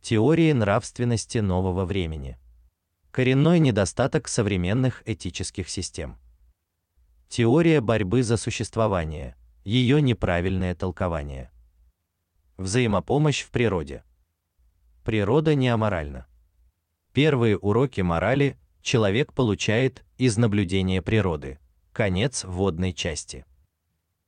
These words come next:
Когда мы обозреваем громадные успехи естественных наук в течение девятнадцатого века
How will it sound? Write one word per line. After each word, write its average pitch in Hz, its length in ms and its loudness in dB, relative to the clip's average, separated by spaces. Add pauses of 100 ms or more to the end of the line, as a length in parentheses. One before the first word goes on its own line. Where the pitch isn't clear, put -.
(140)
Когда 120 380 2
мы 160 160 6
обозреваем 117 720 2
громадные 104 600 0
успехи 104 480 -4
естественных 92 800 -4
наук 87 420 -4 (240)
в - 100 -20
течение 151 520 2
девятнадцатого 101 800 -2
века 87 420 -4